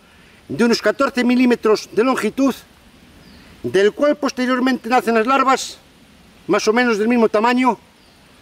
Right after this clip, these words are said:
que pasan por cuatro mudas, cuatro fases en las cuales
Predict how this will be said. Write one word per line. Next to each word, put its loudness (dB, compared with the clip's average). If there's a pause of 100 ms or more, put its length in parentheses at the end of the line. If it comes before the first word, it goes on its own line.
(520)
que 2
pasan -2
por -2
cuatro 0
mudas, 0 (1200)
cuatro 0
fases -2 (360)
en 2
las 0
cuales 0